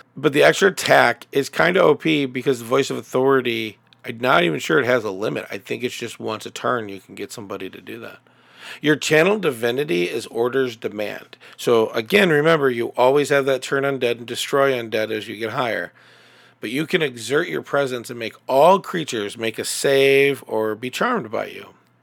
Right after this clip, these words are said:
You use the, the positive energy of the positive energy plane, as we've talked to before, and basically use that to influence the minds of those around you. You get embodiment of the law. Again,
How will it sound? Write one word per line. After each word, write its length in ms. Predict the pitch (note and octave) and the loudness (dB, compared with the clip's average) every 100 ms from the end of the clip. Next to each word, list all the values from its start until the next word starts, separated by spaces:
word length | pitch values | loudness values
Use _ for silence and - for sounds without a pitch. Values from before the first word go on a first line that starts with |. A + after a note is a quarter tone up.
| _ _ - - - - | _ _ -20 -20 -20 -12
You 100 | C3+ | -6
use 280 | E3+ A3+ F3+ | 0 0 0
the, 140 | - _ _ _ _ | -4 _ _ _ _
the 100 | - | -4
positive 600 | C#3 - D3+ F3 F#3+ F#3 - | -4 4 6 6 0 -4 -4
energy 600 | B2+ C3 A#2 A2+ A2+ - | -6 -4 -6 -6 -6 0
of 200 | - D#3+ | 2 2
the 80 | D3+ | 2
positive 420 | C#3 C#3 B2+ B2+ | 4 4 4 -4
energy 320 | A#2+ B2 A#2+ | -4 -6 -8
plane, 320 | D3 - A2 A#2+ | -10 -8 -8 -8
as 100 | A2+ | -8
we've 140 | A#2 | -6
talked 260 | C3 A2 - | -2 -2 -2
to 80 | A#2+ | -8
before, 440 | C3+ - F#2+ F#2 - - - | -8 -6 -6 -8 -12 -20 -10
and 240 | A#2+ B2 A2+ | -8 -6 -2
basically 600 | C3 C#3+ - D#3+ D#3+ D#3 | 0 0 -4 -6 -6 -6
use 320 | C#3+ C#3+ B2 | -4 -4 0
that 240 | C3+ C#3 | 2 2
to 140 | - - | -2 -4
influence 600 | B2+ C3 - C#3 C3+ - | -4 -4 -4 -2 -2 -6
the 120 | A2+ | -8
minds 540 | G#2+ G#2 G#2 G2+ G2 | -2 0 0 -2 -10
of 120 | G#2 | -14
those 260 | F#2+ G2+ F#2+ | -10 -10 -10
around 400 | G2+ G#2 G#2 F2+ | -10 -10 -12 -18
you. 100 | - _ _ _ _ _ - - | -20 _ _ _ _ _ -20 0
You 180 | D3+ | 2
get 200 | D#3 F3+ | 6 6
embodiment 800 | F3 D3 B2 C3 D3+ E3+ E3+ F3 - | 4 2 6 6 6 4 0 -2 -2
of 140 | C3+ A#2+ | -2 0
the 100 | A#2 | -2
law. 540 | A2+ C3 G2+ - - _ | 2 4 2 -2 -12 _
Again, 580 | A#2+ A2+ B2 C3 C#3+ | -10 -2 0 0 -2